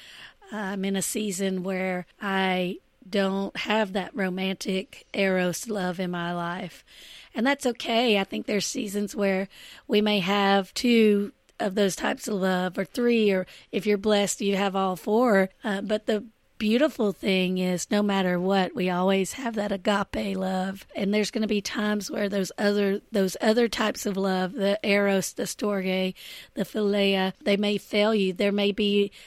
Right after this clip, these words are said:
times where there's wounds, where there's hurt. Maybe you've extended, uh, love to someone in that way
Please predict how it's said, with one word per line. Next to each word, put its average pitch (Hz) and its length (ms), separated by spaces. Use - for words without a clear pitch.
times 208 420
where 202 160
there's 196 280
wounds, 208 640
where 202 140
there's 185 220
hurt. 214 540
Maybe 208 240
you've 196 600
extended, 220 840
uh, 202 300
love 202 400
to 220 180
someone 196 440
in 190 100
that 190 200
way 190 420